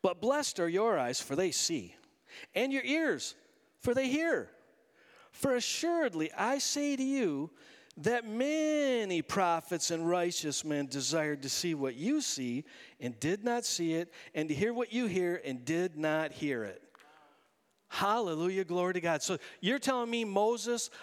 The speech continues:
Elijah, uh, Noah, uh, Abraham, all those guys, I'm more privileged than them? Uh-huh. Yep, that's, that's what he's saying. None of those guys had their own Bible.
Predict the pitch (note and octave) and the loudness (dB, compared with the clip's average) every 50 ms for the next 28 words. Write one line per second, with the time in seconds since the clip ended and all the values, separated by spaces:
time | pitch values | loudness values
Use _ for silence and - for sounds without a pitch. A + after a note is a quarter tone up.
0 | - C#3+ D3+ D#3+ F3 G3+ A3 A#3 B3 B3 G3+ G3+ A#3 A#3 A#3 A#3 A#3 - - - | -2 -2 0 2 4 2 4 2 0 -2 -2 0 0 2 2 0 -2 -4 -8 -14
1 | - - - - - - C#3 C#3 C3+ B2+ A#2+ A#2 A2 G#2+ G#2+ - - _ _ - | -20 -20 -20 -12 -4 0 0 2 2 0 -2 -4 -4 -6 -8 -12 -16 _ _ -6
2 | A#2 C#3+ G3+ A#3+ C4 C4 B3+ B3 A#3+ A#3+ A#3 A#3 A3+ - - - - - - - | 0 2 4 6 6 6 4 4 4 2 2 0 -2 -4 -10 -20 -20 -20 -20 -20
3 | - - - B2 - - E3 G#3 B3+ C4 C4 B3+ A3+ A3+ A#3+ A#3 A3+ A3+ A3+ A3+ | -12 -8 -6 -6 -2 2 2 2 4 4 2 2 2 2 0 0 2 2 0 0
4 | A3 A3 G#3 - - - - F#3 G#3+ B3+ C4+ C4+ C4+ A#3+ G3+ - B3+ B3 B3+ A#3+ | 0 -2 -6 -10 -8 -2 2 4 4 4 4 2 2 0 0 0 0 2 0 0
5 | - - - - - _ - A3+ C4 A#3+ A3 G#3+ G#3+ A3 A#3+ C4 - - C4 C#4 | -4 -8 -16 -20 -4 _ 2 2 2 2 4 4 6 6 6 4 2 2 0 0
6 | B3+ C4 C4 A3+ - C4+ C4+ C4 C4+ C#4 C#4+ C4+ - - - - - - _ _ | 0 0 -2 -2 -2 -2 0 0 0 0 0 -2 -8 -16 -20 -20 -20 -20 _ _
7 | _ _ _ _ _ _ _ _ _ _ - D#3 D#3 D#3+ D#3 F#3+ G3+ G3+ - - | _ _ _ _ _ _ _ _ _ _ -2 0 0 0 0 -2 -2 -4 -6 -14
8 | - _ _ _ _ _ _ _ _ _ - _ _ _ - C3 E3+ G#3+ - - | -20 _ _ _ _ _ _ _ _ _ -20 _ _ _ -2 0 0 0 0 0
9 | D#3+ E3 - - - - - D#3+ D#3+ - - - F3+ F3+ D#3 - G3 F#3+ E3 - | -2 -2 0 -2 -4 0 0 0 0 0 0 0 0 0 0 -2 -4 -2 0 0
10 | - G#3 G#3+ F3+ D#3 D3+ D3+ - - - - - - - - - - _ _ - | 0 0 0 0 -2 -2 -4 -8 -14 -20 -20 -20 -20 -20 -20 -20 -20 _ _ -20
11 | - _ _ _ _ _ - F#3+ A3+ D4 D#4 D#4+ D4 D4 C#4 A3+ - - B3 A#3+ | -20 _ _ _ _ _ -2 2 2 2 4 2 2 2 0 0 0 -2 0 0
12 | A#3+ A3+ - A3 B3 B3 A3+ F#3+ G#3 G#3 G#3 G3+ F3+ F3+ F#3+ G#3 F#3 A2+ F#2+ - | 0 0 0 0 0 0 0 0 -2 -2 -2 -2 0 0 0 0 0 -4 -8 -12